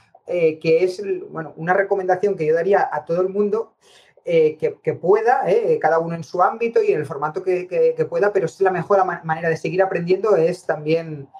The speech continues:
pues, compartiendo conocimiento con otros, ¿no? Y eso, pues, eh, al final, el fin de semana me toca siempre corregir, eh, dirijo un máster, con lo cual, bueno, me, me, me toca los fines de semana hacer algún extra, un empujón, pero de momento lo hago con ilusión, y mientras lo haces con ilusión, pues,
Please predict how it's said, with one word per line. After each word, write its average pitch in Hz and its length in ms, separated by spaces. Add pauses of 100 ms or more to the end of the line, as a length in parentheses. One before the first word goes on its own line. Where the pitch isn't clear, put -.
(200)
pues, 175 160
compartiendo 180 640
conocimiento 175 560
con 143 160
otros, 120 340
¿no? 127 120 (420)
Y 160 300
eso, 196 240
pues, 196 240
eh, 151 80
al 143 160
final, 160 360
el 147 160
fin 180 140
de 180 80
semana 175 320
me 185 80
toca 151 260
siempre 143 480
corregir, 208 880 (300)
eh, 165 300
dirijo 180 260
un 175 100
máster, 208 380
con 180 140
lo 165 100
cual, 180 160
bueno, 160 160
me, 156 140
me, - 400
me 170 120
toca 202 220
los 202 180
fines 202 180
de 196 40
semana 196 460 (200)
hacer 196 280
algún 196 260
extra, 196 320
un 185 120
empujón, 202 640 (240)
pero 180 160
de 180 60
momento 202 240
lo 226 80
hago 208 120
con 190 180
ilusión, 156 420
y 156 60
mientras 160 260
lo 196 60
haces 190 200
con - 180
ilusión, 160 360
pues, 151 340